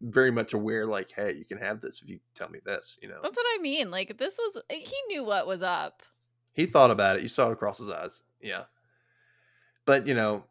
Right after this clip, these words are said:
Speaker 1: he tells her that James and her aren't going to work out because she can't tell him about her magical abilities because of how dangerous it could be for both of them.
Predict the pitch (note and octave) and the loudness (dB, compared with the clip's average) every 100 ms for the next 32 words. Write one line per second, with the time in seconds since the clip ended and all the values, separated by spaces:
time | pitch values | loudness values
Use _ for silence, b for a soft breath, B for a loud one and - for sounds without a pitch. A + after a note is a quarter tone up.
0 | - D#3 - C#3 B2+ A2+ A2 B2 B2 C3 | -8 -6 0 0 0 -4 -6 -4 -2 -2
1 | B2 G#2+ G#2 B2 A#2+ A#2+ G2+ A2+ A2+ G#2+ | -4 -6 0 2 2 0 -2 -2 -2 0
2 | G#2+ G#2+ G2+ - - G2 - - - C3+ | 0 0 -2 -2 -8 -8 -8 -12 -8 -8
3 | - C3 - B2 A2+ G#2+ G2+ G#2 G2+ G#2 | -8 -8 -2 0 0 -2 -2 -2 -6 -8
4 | - G#2 G2 G2+ G2+ - - G2+ G2 A#2 | -8 -8 -6 -6 -8 -12 -10 -10 -6 -6
5 | A2+ A#2+ A#2+ G#2+ G2+ G2 - G2 G2 G2+ | -2 -2 -2 -6 -8 -10 -10 -12 -8 -4
6 | G#2 - - - | -4 -6 -12 -16